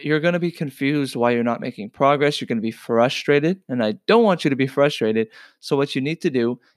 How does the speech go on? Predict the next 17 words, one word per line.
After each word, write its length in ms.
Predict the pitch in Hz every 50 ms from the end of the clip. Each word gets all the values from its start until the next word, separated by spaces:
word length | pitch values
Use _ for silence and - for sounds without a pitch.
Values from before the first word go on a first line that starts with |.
| _ _ -
is 120 | 151 -
just 260 | - 190 190 - 160 -
be 160 | 151 151 165
more 200 | 175 175 175 165
mindful 640 | 139 123 127 151 160 160 - 120 110 110 110 104 - _ _ _
when 160 | - 117 120
you're 100 | 123 123 131
snacking, 460 | - - 123 117 127 127 - - - _ _ _
right? 240 | 123 120 123 117 - _ _ _ _ _ _ _ _ _ _
I 60 | - 135
mean, 320 | 151 147 139 131 135 - _ _ _ _ _ _
the 100 | - 131
reason 360 | 127 143 165 180 185 165 135 120
why 360 | 117 127 156 160 135 120 110 -
I 140 | - 120 120
say 320 | 120 - - 135 127 131 123
to 420 | - - 135 120 120 117 110